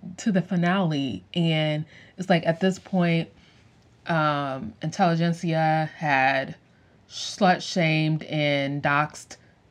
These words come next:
Jen. It, is it doxing if we already knew who Jen was? I guess not. But, <laughs> um, they had pretty much put all of her business out there online.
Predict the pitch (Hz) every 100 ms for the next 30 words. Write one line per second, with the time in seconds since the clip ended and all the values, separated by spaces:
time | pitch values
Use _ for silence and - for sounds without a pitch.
0 | - 170 180 175 185 185 175 175 180 -
1 | 190 185 226 208 202 - 202 190 175 165
2 | 160 156 160 160 165 151 151 151 151 151
3 | 160 208 202 127 - - - - 208 196
4 | 196 190 - - - - 277 285 - 233
5 | 214 220 190 180 175 170 - - - 202
6 | 196 175 170 165 147 - _ _ - 269
7 | 254 202 202 196 156 160 165 165 160 156
8 | 151 151 143 151 143 143 139 151 147 143
9 | 139 139 139